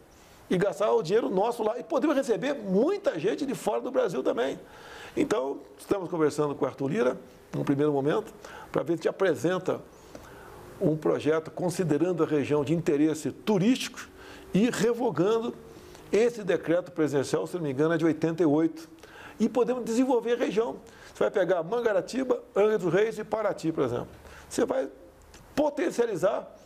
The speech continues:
a-, economicamente aquela região. Já conseguimos ampliar o aeroporto de Angra, trabalho do, do Gilson Machado, nosso ministro do Turismo, e do Tarcísio também,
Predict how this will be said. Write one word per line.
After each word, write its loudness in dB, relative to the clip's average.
a-, 4
economicamente 0
aquela 0
região. 0
Já 2
conseguimos 0
ampliar 2
o -2
aeroporto 0
de 0
Angra, 2
trabalho 0
do, -4
do -8
Gilson 0
Machado, -2
nosso -8
ministro 2
do 4
Turismo, -2
e 0
do 2
Tarcísio -2
também, 0